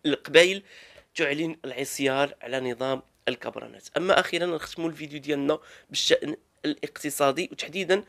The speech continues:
إسبانيا والمغرب. غنشوفوا ضعف سلاسل التوريد العالمية وميثاق الاستثمار الجديد اللي كيدفعوا أكثر من ثلاثمية وستين شركة إسبانية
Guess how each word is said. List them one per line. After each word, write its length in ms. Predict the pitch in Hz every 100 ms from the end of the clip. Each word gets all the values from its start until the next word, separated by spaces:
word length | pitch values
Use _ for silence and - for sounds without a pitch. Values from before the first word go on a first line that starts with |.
| - - -
إسبانيا 600 | 143 - - 170 156 170 - _ _ -
والمغرب. 420 | 143 120 - - -
غنشوفوا 460 | 147 151 185 208 214 - - -
ضعف 240 | 135 185 -
سلاسل 440 | - 156 175 180
التوريد 460 | 156 156 139 165 131
العالمية 600 | 131 175 185 165 113 110 _
وميثاق 460 | 135 143 139 190 180
الاستثمار 680 | - - 156 - 156 170 139
الجديد 560 | 123 127 127 175 196 - - -
اللي 140 | 151
كيدفعوا 460 | 151 156 - 160 190
أكثر 440 | - - 240 220
من 140 | 180 160
ثلاثمية 400 | 160 - 175 196
وستين 340 | - - 175
شركة 360 | 175 165 160 -
إسبانية 560 | - - 180 185 208